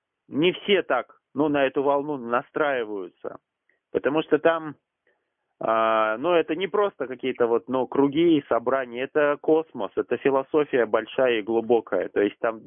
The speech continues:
вопрос душа, вопрос род, рода, вопрос Бог. Вот. Без этого не, не получается это всё раскрыть.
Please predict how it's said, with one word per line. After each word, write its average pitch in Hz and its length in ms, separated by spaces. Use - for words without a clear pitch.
вопрос 139 540
душа, 131 580
вопрос 131 460
род, 131 460
рода, 120 580
вопрос 135 400
Бог. 131 560
Вот. 117 420
Без 117 180
этого 151 320
не, 135 240
не 147 180
получается 165 720
это 110 160
всё 120 220
раскрыть. 131 560